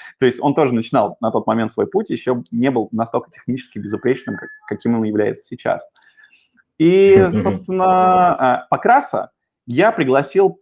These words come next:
Speaker 1: поучаствовать в шоу Yourself для того, чтобы сделать тизер, а, второго выпуска. И, а, он, к моему счастью, согласился и написал, а, на крыше,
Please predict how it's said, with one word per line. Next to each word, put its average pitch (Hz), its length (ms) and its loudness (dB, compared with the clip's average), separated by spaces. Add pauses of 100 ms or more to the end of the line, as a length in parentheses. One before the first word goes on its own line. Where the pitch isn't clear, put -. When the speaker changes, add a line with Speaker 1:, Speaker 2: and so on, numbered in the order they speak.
(180)
Speaker 1:
поучаствовать 143 560 -2
в - 20 -20
шоу 156 240 0
Yourself 196 440 0
для 127 80 -4
того, 143 240 0
чтобы 131 240 -6
сделать 135 440 -2
тизер, 151 520 -2
а, 107 300 0
второго 131 440 0
выпуска. 151 540 -2
И, 135 600 -2 (320)
а, 107 320 0
он, 147 200 0
к - 20 -18
моему 139 220 0
счастью, 147 320 -2
согласился 123 680 0
и 147 280 -4
написал, 139 680 0
а, 110 240 2
на 107 320 2
крыше, 127 520 -4